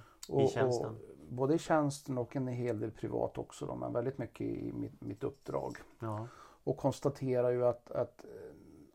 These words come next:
Speaker 1: allt eftersom man reser så, så kan jag ha samma liksom slutmål och samma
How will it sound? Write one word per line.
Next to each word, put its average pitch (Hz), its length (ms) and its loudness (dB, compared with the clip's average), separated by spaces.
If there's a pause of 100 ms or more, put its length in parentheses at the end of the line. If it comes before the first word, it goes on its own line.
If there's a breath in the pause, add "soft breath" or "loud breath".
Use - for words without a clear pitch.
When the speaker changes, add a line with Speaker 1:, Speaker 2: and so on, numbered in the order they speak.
Speaker 1:
allt 151 420 8
eftersom 143 420 0
man 127 180 -2
reser 131 720 -4
så, - 560 -2
så 120 580 0 (440)
kan 123 200 -2
jag 123 100 0
ha 120 140 -4
samma 156 680 0
liksom 143 320 -2
slutmål 131 1120 -2
och 120 80 -2
samma 120 380 -2